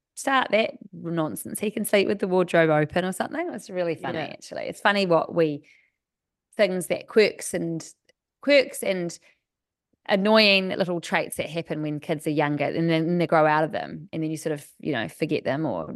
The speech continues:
Speaker 1: e-, each
Speaker 2: Yeah.
Speaker 1: child's different, and each family is different, and each, each child is different, you know?
Speaker 2: Yeah.
Speaker 1: So, yeah.
Speaker 2: I know. Um, so have you got a peek in a pit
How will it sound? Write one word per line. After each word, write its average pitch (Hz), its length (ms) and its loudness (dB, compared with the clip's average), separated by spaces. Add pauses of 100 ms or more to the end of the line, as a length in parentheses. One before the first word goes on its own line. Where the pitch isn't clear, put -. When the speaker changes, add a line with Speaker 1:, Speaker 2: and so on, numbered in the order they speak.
Speaker 1:
e-, 180 160 -4 (100)
each 214 220 4
Speaker 2:
Yeah. - 80 -2
Speaker 1:
child's 180 340 2
different, 202 300 2
and 165 100 -2
each - 220 -4
family 220 340 2
is 170 80 -4
different, 165 240 -4
and 170 100 -4
each, - 400 -10 (220)
each - 320 -6
child 156 240 -2
is 147 100 -6
different, - 340 -8
you 170 60 -10
know? 196 160 -6 (380)
Speaker 2:
Yeah. 220 160 -6
Speaker 1:
So, - 100 -14
yeah. - 140 -12 (260)
Speaker 2:
I 156 140 -8
know. 151 200 -8 (580)
Um, 214 560 2
so 247 260 4
have 254 120 4
you 269 60 2
got 294 120 2
a - 40 -2
peek 202 280 0
in 202 100 2
a 175 60 0
pit 190 180 2